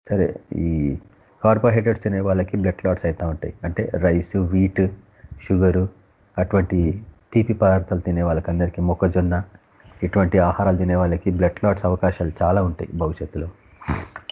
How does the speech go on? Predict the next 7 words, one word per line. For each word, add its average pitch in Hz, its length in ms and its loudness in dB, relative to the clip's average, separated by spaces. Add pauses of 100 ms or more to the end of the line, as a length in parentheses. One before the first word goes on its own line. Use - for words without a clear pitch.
(520)
అవి 117 120 4
తీసి 107 220 0
పడేస్తే 120 380 0
బ్లడ్ 107 220 -4
క్లాట్స్ - 280 -4
కావు. 90 240 -2 (1600)
కాబట్టి 127 520 2